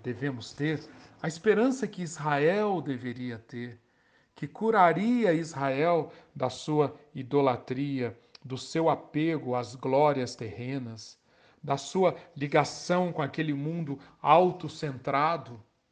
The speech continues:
que foi tão bem descrito no capítulo três,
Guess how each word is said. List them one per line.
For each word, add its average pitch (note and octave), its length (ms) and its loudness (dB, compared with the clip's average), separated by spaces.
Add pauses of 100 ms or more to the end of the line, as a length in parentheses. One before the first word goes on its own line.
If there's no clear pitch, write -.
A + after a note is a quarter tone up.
(580)
que - 200 -10 (100)
foi E3+ 220 -4
tão A#3+ 400 2
bem F#3 280 -2
descrito D3+ 640 -4
no B2+ 100 -10
capítulo A#2+ 480 -10
três, C3+ 500 -8